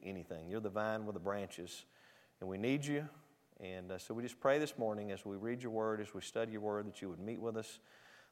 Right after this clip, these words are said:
that your spirit would open up our hearts and speak to us in ways that no man can, and, uh, help us to understand your truth, Lord, not so we can just know it, but so we can do it. And we pray all this in Jesus' name. Amen.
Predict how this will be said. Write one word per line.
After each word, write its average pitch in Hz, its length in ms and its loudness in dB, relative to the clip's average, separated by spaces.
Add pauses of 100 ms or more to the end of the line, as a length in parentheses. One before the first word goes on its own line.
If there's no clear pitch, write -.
that - 160 -4
your 101 80 0
spirit 123 500 2
would 98 180 2 (220)
open 117 260 4
up 110 160 4
our 101 100 6
hearts - 520 4
and 98 140 -4
speak - 300 -2
to 110 100 2
us 104 160 0
in 98 100 -4
ways 104 400 2
that 95 200 -2
no 104 180 2
man 110 300 0
can, 87 360 -6 (640)
and, 92 320 -4
uh, 90 140 -2
help 107 200 0
us 107 120 2
to 107 120 -2
understand 101 640 -2
your 101 80 -2
truth, 101 400 -4
Lord, 95 260 0
not 113 240 4
so 120 120 2
we 117 120 0
can 113 140 -4
just 104 220 -4
know 107 220 2
it, 101 120 0
but 92 100 0
so 107 140 -4
we 101 100 -2
can 104 200 -6
do 82 160 -4
it. 82 160 -8 (240)
And 92 120 -10
we 90 100 -6
pray 95 180 0
all 90 140 2
this 92 180 -6
in 90 80 -6
Jesus' 90 360 -8
name. - 220 -12 (400)
Amen. 80 260 -12